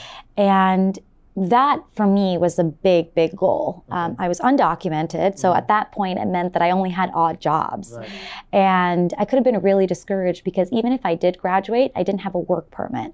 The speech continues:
Speaker 2: Right.
Speaker 1: So even if I did all these internships that were unpaid, I wouldn't be able to do anything with it 'cause I didn't have a work permit.
Speaker 2: Right.
Speaker 1: And so taking it one step at a time means not being discouraged by the big picture no.
Speaker 2: Okay.
Speaker 1: And the big picture no for me was,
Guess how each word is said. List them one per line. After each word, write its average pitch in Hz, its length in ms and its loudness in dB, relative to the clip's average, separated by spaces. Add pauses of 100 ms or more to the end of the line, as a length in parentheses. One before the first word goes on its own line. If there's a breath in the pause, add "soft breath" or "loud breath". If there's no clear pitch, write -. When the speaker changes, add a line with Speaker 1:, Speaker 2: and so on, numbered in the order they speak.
(120 loud breath)
Speaker 2:
Right. 113 140 -14 (140 loud breath)
Speaker 1:
So 202 160 -4
even 262 260 2
if 247 100 -2
I 180 140 4
did 185 240 2
all 185 240 2
these 185 200 -2
internships 175 580 -6
that 165 100 -4
were 160 160 -4
unpaid, 170 640 -2
I 180 100 0
wouldn't 190 280 -2
be 185 60 0
able 175 120 0
to 160 80 -8
do 180 260 2
anything 202 380 -4
with - 160 -8
it 185 100 -12
'cause 170 140 -12
I 175 60 -6
didn't 170 160 -6
have 170 100 -14
a 165 40 -10
work 180 280 -4
permit. 113 400 -8
Speaker 2:
Right. 117 180 -14 (240 loud breath)
Speaker 1:
And 208 140 0
so 220 140 0
taking 240 360 -2
it 269 100 0
one 175 260 0
step 185 260 -2
at 165 60 0
a 160 60 -4
time 165 580 -6
means 175 420 -6
not 202 300 -4
being 208 200 0
discouraged 175 720 -2
by 160 120 -2
the 160 100 -4
big 175 480 -2
picture - 460 -8
no. 151 500 -6 (160)
Speaker 2:
Okay. - 380 -20
Speaker 1:
And 226 160 4
the 220 60 6
big 233 260 2
picture - 320 -2
no 180 340 2
for 196 160 -6
me 175 160 -4
was, 160 320 0